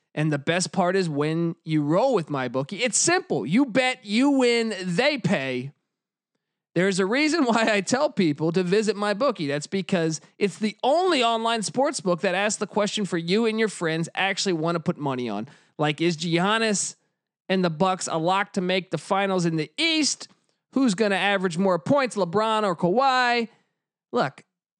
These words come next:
it's all great 'cause you're debating your buds, but when you can actually throw cash on it as opposed to just arguing for, for, for, for, for the hell of it, you do this and MyBookie will have this bet for ya.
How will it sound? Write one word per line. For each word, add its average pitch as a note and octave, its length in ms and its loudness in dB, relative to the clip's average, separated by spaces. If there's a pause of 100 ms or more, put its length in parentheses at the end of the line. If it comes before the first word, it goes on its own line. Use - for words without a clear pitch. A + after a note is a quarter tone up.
(140)
it's G3 220 0
all A#3+ 220 2
great G3+ 340 -2
'cause D#3 180 -4
you're F#3 80 2
debating F#3 480 0
your F#3+ 120 2
buds, D3+ 500 -2 (200)
but F3 260 -2
when E3 180 -4
you G3+ 140 0
can G3 220 -2
actually A3 480 0
throw G3 420 0
cash A3+ 540 -2
on D3 220 -2
it C#3 220 -6
as D3 180 -2
opposed F3+ 340 0
to C#3 60 -6
just D#3+ 320 -2
arguing E3 560 -2
for, B2 220 -8
for, A#2+ 340 -8
for, B2 300 -14
for, C3+ 180 -8
for B2 100 -10
the A2 140 -6
hell B3 280 2
of C#3+ 100 -4
it, D3 180 -6 (880)
you G3 180 2
do G#3 260 2
this G3+ 340 0
and F#3 160 0
MyBookie G#3 720 0
will G3+ 200 2
have G#3+ 340 0
this G#3+ 160 -2
bet A#3+ 320 0
for G4 360 0
ya. A3 320 -2